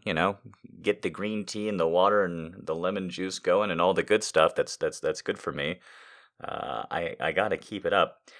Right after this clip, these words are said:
I am planning a vacation, first time away sometime in June. It's just a couple of days.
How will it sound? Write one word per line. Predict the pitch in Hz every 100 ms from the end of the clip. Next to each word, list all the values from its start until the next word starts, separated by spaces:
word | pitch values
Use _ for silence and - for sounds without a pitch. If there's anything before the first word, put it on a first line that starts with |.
| -
I | - 73 71 64 -
am | 107 139 113 160
planning | - 87 85 82
a | 78
vacation, | 76 76 87 82 - 113 139 -
first | - 107 -
time | 87 82
away | 87 92 92 92 90 -
sometime | - 80 - 85 80 80 82 -
in | 82 78 71 - 78
June. | 82 120 143 147 127
It's | - -
just | 101 -
a |
couple | - 113 - 113
of |
days. | 98 95 95 95 95 -